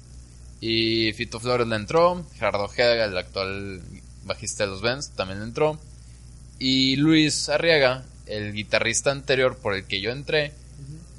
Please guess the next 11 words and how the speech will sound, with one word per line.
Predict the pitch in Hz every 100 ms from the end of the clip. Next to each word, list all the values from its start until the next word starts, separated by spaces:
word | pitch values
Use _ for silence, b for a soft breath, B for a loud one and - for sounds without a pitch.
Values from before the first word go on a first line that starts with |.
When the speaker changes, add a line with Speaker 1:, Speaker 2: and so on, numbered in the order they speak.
| - 117
Speaker 1:
vivía | 113 104
en | 110
San | 123
Antonio, | 117 113 127 120
entonces | 104 107 -
se | 143
regresa | 143 160 165 151 151 156 - - - -
y | 110 110
fue | 98 101
parte | - 120 117 117 151
de. | 147